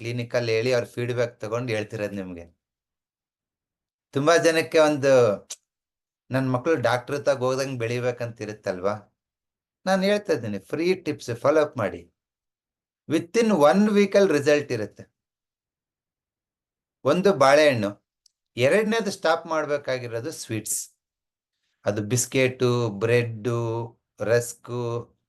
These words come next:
ಕೇಕು, ಚಾಕ್ಲೇಟು, ಐಸ್ ಕ್ರೀಮು, ಏನನ್ನ ಇರ್ಬೋದು, ಸ್ಟಾಪ್ ಮಾಡಿ. But ಕಂಪ್ಲೀಟ್ ಲೈಫ್ ಲಾಂಗ್ ಸ್ಟಾಪ್ ಮಾಡಂತ ಹೇಳಲ್ಲ, ಮಗು ವಾಸಿ ಆಗೋ ತನಕ ಸ್ಟಾಪ್ ಮಾಡಿ. ಚೆನ್ನಾಗಾಯ್ತಾ,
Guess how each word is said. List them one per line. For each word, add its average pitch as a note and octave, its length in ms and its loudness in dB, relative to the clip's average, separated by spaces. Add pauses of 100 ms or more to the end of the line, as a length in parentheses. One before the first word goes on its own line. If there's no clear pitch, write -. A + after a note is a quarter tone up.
ಕೇಕು, B2+ 500 -2 (300)
ಚಾಕ್ಲೇಟು, A#2+ 600 0 (300)
ಐಸ್ A#2+ 220 -4
ಕ್ರೀಮು, A2+ 360 -6 (220)
ಏನನ್ನ E3 360 2
ಇರ್ಬೋದು, G2 320 -6 (1700)
ಸ್ಟಾಪ್ D3+ 320 0
ಮಾಡಿ. E2+ 180 -8 (1400)
But A#3 140 4 (280)
ಕಂಪ್ಲೀಟ್ C4+ 480 4 (960)
ಲೈಫ್ D3 280 4
ಲಾಂಗ್ A3 200 2
ಸ್ಟಾಪ್ G3+ 260 4
ಮಾಡಂತ G3 300 4
ಹೇಳಲ್ಲ, C#3+ 240 6 (360)
ಮಗು F3 200 0 (160)
ವಾಸಿ F#3+ 400 4
ಆಗೋ A3 140 -2 (100)
ತನಕ G#3+ 280 -2
ಸ್ಟಾಪ್ F3+ 320 -4
ಮಾಡಿ. F#2+ 160 -8 (640)
ಚೆನ್ನಾಗಾಯ್ತಾ, A#3+ 580 2